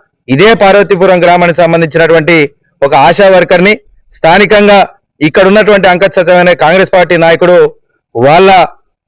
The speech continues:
భార్య ఇక్కడ ఏదైతే అంగన్వాడీ టీచర్గా చేస్తుందో, గతంలో మాజీ కాంగ్రెస్ పార్టీ జెడ్పీటీసీ అయినా కానీ ఆమెకు ఇబ్బందులు కాకుండా ఆమె మళ్ళా తిరిగి అంగన్వాడీ టీచర్గా వస్తా అంటే మా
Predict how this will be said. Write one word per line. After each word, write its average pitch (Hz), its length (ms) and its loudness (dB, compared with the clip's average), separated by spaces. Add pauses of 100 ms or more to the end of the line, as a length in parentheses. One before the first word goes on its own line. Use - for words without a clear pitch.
భార్య 190 320 2
ఇక్కడ 190 160 -2
ఏదైతే 180 280 0
అంగన్వాడీ 180 460 0
టీచర్గా 196 440 0
చేస్తుందో, 170 380 0 (360)
గతంలో 208 340 2 (100)
మాజీ 180 240 0 (340)
కాంగ్రెస్ 185 360 0
పార్టీ 185 180 0 (100)
జెడ్పీటీసీ 196 460 -2
అయినా 180 160 0
కానీ 170 280 2 (540)
ఆమెకు 175 300 0
ఇబ్బందులు 202 380 0
కాకుండా 190 400 0 (380)
ఆమె 185 180 2 (100)
మళ్ళా 208 220 2 (100)
తిరిగి 208 280 0
అంగన్వాడీ 196 460 2
టీచర్గా 196 380 0
వస్తా 185 180 -2 (100)
అంటే 180 180 0 (520)
మా 156 140 0